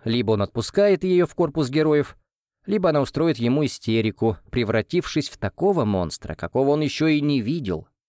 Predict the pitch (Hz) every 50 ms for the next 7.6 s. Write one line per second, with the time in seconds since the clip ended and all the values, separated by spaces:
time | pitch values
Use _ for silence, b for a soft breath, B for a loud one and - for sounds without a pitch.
0 | _ _ _ _ _ _ _ _ - 101 98 - 104 95 90 90 - 104 98 82
1 | - 117 123 123 117 - 131 117 - _ _ _ - 135 131 - - - 131 139
2 | 143 131 - - 117 - - - 123 110 101 - - - 107 95 98 107 127 139
3 | 117 87 78 - 107 110 - 113 113 - - 113 117 117 135 160 135 - - -
4 | 104 92 101 95 - - 147 165 - - - 117 101 104 107 98 - - - 101
5 | 87 85 80 - - - 82 - _ _ _ _ _ _ _ _ _ _ _ _
6 | _ _ _ - 117 127 - - 220 190 170 139 131 147 156 139 123 113 - -
7 | 101 87 - 92 85 80 78 - - 90 82